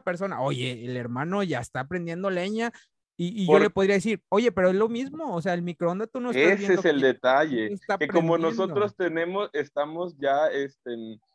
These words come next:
Speaker 2: ah, ¿cómo se dice? Predeterminados a que no encenderéis fuego. Nosotros nos ima-, imaginamos el acto literal de encender un, un encendedor, valga la redundancia,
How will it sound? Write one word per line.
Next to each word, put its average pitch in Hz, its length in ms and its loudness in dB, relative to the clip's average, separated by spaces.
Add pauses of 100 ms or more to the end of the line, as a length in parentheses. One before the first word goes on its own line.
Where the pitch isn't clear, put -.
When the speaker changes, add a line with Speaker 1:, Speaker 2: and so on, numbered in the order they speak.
(220)
Speaker 2:
ah, 113 180 -6
¿cómo 147 260 -2
se 156 100 0
dice? 147 180 0
Predeterminados 139 880 2
a 143 80 0
que 127 200 -4 (240)
no 143 480 2
encenderéis 147 1120 0 (120)
fuego. 123 600 -2 (240)
Nosotros 160 460 -4
nos 156 180 -8
ima-, 131 320 -4
imaginamos 139 800 -4
el 135 220 6
acto 139 640 2
literal 131 720 0
de 147 140 -2
encender 131 680 -2
un, 147 400 -6
un 143 180 -6
encendedor, 135 720 0
valga 139 280 0
la 127 80 2
redundancia, 127 760 -4